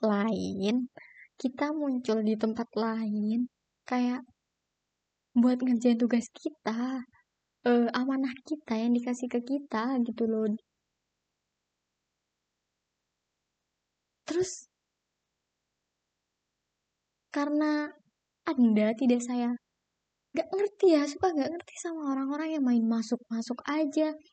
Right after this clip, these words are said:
kayak berlaku seakan kamu yang punya rumah gitu loh. Padahal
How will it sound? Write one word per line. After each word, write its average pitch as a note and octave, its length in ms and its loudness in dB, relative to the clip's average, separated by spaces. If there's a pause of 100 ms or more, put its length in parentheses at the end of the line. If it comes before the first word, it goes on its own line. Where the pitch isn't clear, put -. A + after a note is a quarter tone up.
(180)
kayak A#3 360 -2 (320)
berlaku A#3 480 2
seakan A#3+ 480 -4
kamu A#3+ 320 4
yang A#3 140 4
punya A#3 260 2
rumah E4 460 2 (100)
gitu A#3+ 240 0
loh. A3 160 2 (400)
Padahal D#4 380 4